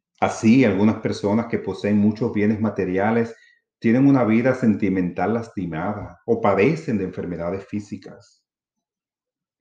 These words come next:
En la última estación, la supraconciencia, encontraremos ese balance que tanto estamos buscando.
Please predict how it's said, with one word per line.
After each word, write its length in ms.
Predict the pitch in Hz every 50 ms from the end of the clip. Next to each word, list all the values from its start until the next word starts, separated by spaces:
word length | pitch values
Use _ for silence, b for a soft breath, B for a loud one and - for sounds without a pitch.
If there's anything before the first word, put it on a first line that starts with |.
| _ _ _ _ _ _ _ _ _ _ _ _ _ _
En 160 | - 104 95
la 140 | 90 85 80
última 380 | 82 85 - - - 120 117 120
estación, 800 | 117 - - 120 120 - - 101 87 76 73 71 76 76 - _ _
la 160 | - 92 82 -
supraconciencia, 1160 | - - 101 101 - 101 - - 120 117 110 - - 98 87 85 - - - 85 80 - - b b b b b b
encontraremos 920 | - 123 104 - 123 113 113 107 107 104 98 92 98 104 113 123 120 - 135
ese 260 | 117 - - 127 113
balance 720 | 98 92 87 87 90 95 110 123 120 113 - 110 98 - -
que 260 | - 85 - - _ -
tanto 380 | 101 101 120 131 120 - -
estamos 440 | 85 - - - 87 87 87 87 87
buscando. 720 | 90 85 - - - 85 80 80 78 85 78 78 - _